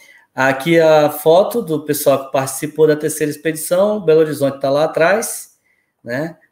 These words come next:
Aqui atrás, aqui um lindo pôr do sol, onde a gente tá fazendo a foto.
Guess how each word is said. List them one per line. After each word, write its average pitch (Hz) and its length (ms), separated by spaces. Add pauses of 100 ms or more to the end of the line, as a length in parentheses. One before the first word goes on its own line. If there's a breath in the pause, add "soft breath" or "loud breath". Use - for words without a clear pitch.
(180)
Aqui 117 220
atrás, 156 460
aqui 135 180
um 135 80
lindo 156 220
pôr 127 200
do 143 120
sol, 156 640
onde 123 120
a 123 40
gente 123 200
tá 117 400
fazendo 123 360
a - 20
foto. 185 420